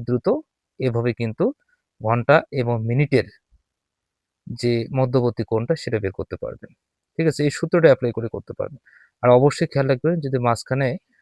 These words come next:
আমাদের ইনপুটে মানে মডিউলাসের ভিতরে যদি মাইনাস হয়, তাহলে অবশ্যই সেটা আউটপুটে পজিটিভ রেজাল্ট দিবে। কি রেজাল্ট দিবে? পজিটিভ। এটা অবশ্যই, অবশ্যই মাথার মধ্যে রাখতে হবে। তাহলে আমাদের পঁচানব্বই ডিগ্রি হচ্ছে অ্যান্সার। এই পঁচানব্বই কি একশো আশির চেয়ে বড়?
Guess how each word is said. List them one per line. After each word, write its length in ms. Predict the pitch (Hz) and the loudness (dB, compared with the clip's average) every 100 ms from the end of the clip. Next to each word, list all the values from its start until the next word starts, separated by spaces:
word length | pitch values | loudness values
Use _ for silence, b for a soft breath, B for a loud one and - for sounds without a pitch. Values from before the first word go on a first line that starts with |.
| _ - | _ -4
আমাদের 280 | 117 117 120 - | -2 0 -2 0
ইনপুটে 400 | 147 135 127 117 | -2 -2 -2 0
মানে 180 | 113 117 | 0 0
মডিউলাসের 520 | 120 135 143 - 135 | 0 0 -2 -2 -4
ভিতরে 260 | 123 123 135 | -4 -2 -4
যদি 160 | 127 127 | -2 -2
মাইনাস 340 | 117 113 110 | -2 -2 -2
হয়, 160 | 160 240 - _ _ | -4 -4 -8 _ _
তাহলে 220 | _ 117 | _ 0
অবশ্যই 320 | 117 131 - | 2 0 -4
সেটা 180 | - 123 | -6 0
আউটপুটে 300 | 113 - 131 143 | 0 0 -6 -4
পজিটিভ 320 | 110 107 104 101 | -2 -4 -6 -6
রেজাল্ট 260 | 98 98 98 | -8 -8 -12
দিবে। 180 | - - _ _ | -18 -20 _ _
কি 120 | 120 | -4
রেজাল্ট 260 | 123 123 123 | 0 0 -2
দিবে? 180 | 151 294 - _ - | -4 -6 -10 _ -2
পজিটিভ। 340 | 110 92 95 110 | -2 -4 -10 -2
এটা 140 | 131 | 2
অবশ্যই, 340 | 127 131 - 139 | 2 0 -2 -4
অবশ্যই 360 | 123 - 160 | -4 -4 -6
মাথার 260 | 131 113 117 | -6 -6 -4
মধ্যে 240 | 117 165 277 _ _ _ _ 107 | -2 -2 -4 _ _ _ _ 0
রাখতে 280 | 98 - - | 0 -2 -14
হবে। 180 | 92 - | -14 -8
তাহলে 220 | 113 120 - - _ | -4 -2 -4 -6 _
আমাদের 280 | 117 113 113 | -6 -2 0
পঁচানব্বই 500 | 147 135 143 127 120 | 0 2 0 0 -2
ডিগ্রি 200 | 113 110 | -2 -4
হচ্ছে 200 | 107 - | -4 -6
অ্যান্সার। 360 | 277 113 - - _ _ _ _ - | -6 -8 -12 -18 _ _ _ _ 2
এই 120 | 147 | 4
পঁচানব্বই 540 | 160 143 170 175 180 | 4 4 4 4 4
কি 140 | 175 185 165 | 2 0 0
একশো 200 | - 151 | 0 0
আশির 260 | 131 151 - | 0 -4 -4
চেয়ে 160 | 160 | 0
বড়? 180 | 143 170 | 6 6